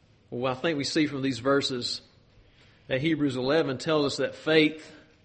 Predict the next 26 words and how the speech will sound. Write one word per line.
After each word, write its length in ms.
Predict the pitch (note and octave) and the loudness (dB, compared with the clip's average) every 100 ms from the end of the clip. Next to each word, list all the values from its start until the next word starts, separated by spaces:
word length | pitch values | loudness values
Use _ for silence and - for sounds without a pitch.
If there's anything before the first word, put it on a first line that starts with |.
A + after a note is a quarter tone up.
| _ - _ | _ -20 _
is 140 | - A#2 | -10 -8
the 100 | A#2 | -4
antecedent 840 | B2+ C#3 D3 - C3 B2+ B2+ - | -4 -4 -6 -4 -2 -2 -6 -16
to 120 | A#2+ | -12
seeking. 540 | - - C#3 A#2+ G#2+ - _ _ _ _ _ _ _ _ _ _ _ _ _ _ - _ - | -8 -2 -2 -2 -14 -16 _ _ _ _ _ _ _ _ _ _ _ _ _ _ -20 _ -16
Seeking, 640 | - - F#3 - C#3 B2 | -8 0 0 0 -4 -2
then, 340 | B2+ B2+ B2+ | 0 0 0
would 100 | B2+ | -2
be 120 | A#2+ B2+ | -2 -2
the 140 | B2 | -2
antecedent 640 | C3 C#3+ C#3 - C3 C3 | -4 -4 -6 -6 -6 -8
to 100 | - | -12
salvation. 840 | - B2+ A#2+ A2+ A#2 A2 A2 G#2 G#2 _ _ _ | -6 -4 -2 -2 -4 -6 -8 -14 -18 _ _ _
Salvation, 720 | - B2+ A#2 C3 C#3 C#3+ C#3 | -6 -2 -2 2 0 0 -6
the 80 | A#2+ | -6
antecedent 640 | B2 A#2+ - C3+ B2 A#2+ | -8 -8 -8 -6 -6 -8
to 100 | - | -10
righteous 500 | A2+ A#2 A2 A2+ G2+ | -6 -6 -6 -10 -12
works. 540 | A2+ A2+ G#2+ - - - _ _ _ _ _ _ - - - - | -8 -8 -8 -12 -12 -14 _ _ _ _ _ _ -20 -20 -20 -12
So 180 | B2+ | -6
we 80 | B2+ | -4
come 220 | B2 D#3 | -2 -4
to 100 | D3 | -2
the 100 | C#3+ | -4
faith. 560 | C3 D#3 C#3 B2 - - - _ _ - _ B2 | -2 4 4 4 -6 -20 -20 _ _ -20 _ -2
God 420 | D3 D#3 D3+ | 2 2 2